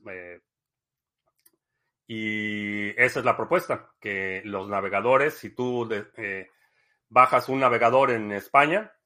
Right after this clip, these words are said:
el gobierno español va a tener una, se llama Certificate of Authority, que es una llave, eh, específica que le permite descifrar,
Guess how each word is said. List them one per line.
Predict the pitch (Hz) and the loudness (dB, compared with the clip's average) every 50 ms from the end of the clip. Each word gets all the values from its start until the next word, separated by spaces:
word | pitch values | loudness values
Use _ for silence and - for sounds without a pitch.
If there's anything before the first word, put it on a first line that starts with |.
| _ _ _ _ - | _ _ _ _ -10
el | 110 107 101 | -8 -8 -6
gobierno | 104 104 107 135 151 151 151 | -6 -2 0 2 2 2 0
español | 131 - - 120 123 135 165 208 - - - 117 | 0 0 0 0 2 2 0 0 -2 -4 -6 -4
va | 110 | -4
a | 113 - | -4 -4
tener | 123 110 113 117 123 127 123 - - _ _ _ _ _ _ _ _ _ _ - | -6 -6 -4 -2 -2 -2 -2 -4 -10 _ _ _ _ _ _ _ _ _ _ -16
una, | 110 110 110 107 107 107 101 101 98 95 95 95 92 92 92 - _ _ _ _ _ _ _ _ 117 107 95 95 | -14 -14 -12 -12 -10 -8 -6 -6 -4 -4 -4 -4 -6 -6 -8 -12 _ _ _ _ _ _ _ _ -20 -20 -20 _
se | - 131 | -4 -2
llama | 127 131 131 120 | 0 0 0 -2
Certificate | 127 110 104 - 131 135 123 117 113 - 107 | -4 -4 -6 -6 -8 -8 -8 -8 -8 -6 -6
of | 104 101 104 104 107 - - | -4 -4 -4 -6 -8 -4 -4
Authority, | 113 107 104 - 131 131 127 120 104 95 95 - _ _ _ _ _ _ _ _ _ _ _ _ _ _ _ | -4 -4 -2 -2 -2 0 0 -2 -4 -8 -10 -16 _ _ _ _ _ _ _ _ _ _ _ _ _ _ _
que | - 123 | -2 -2
es | 123 - - | 0 0 -2
una | 139 131 123 | -2 0 0
llave, | 113 117 131 135 135 127 123 110 104 - _ _ | 2 4 4 6 6 4 2 0 -2 -6 _ _
eh, | - 104 98 95 95 95 95 92 95 95 - | -10 -10 -8 -8 -10 -12 -12 -12 -14 -10 -10
específica | 113 110 - - - 110 - 151 147 185 175 170 185 175 - | -10 -10 -8 -8 -8 -6 -6 -6 -6 -4 -4 -2 -4 -4 -4
que | 113 | -6
le | 101 95 | -10 -8
permite | - 101 98 104 113 117 113 - 110 98 | -8 -8 -6 -6 -6 -8 -6 -8 -8 -8
descifrar, | 92 98 92 - - - 120 117 135 131 - | -8 -10 -12 -12 -12 -6 -2 -2 -2 -2 -4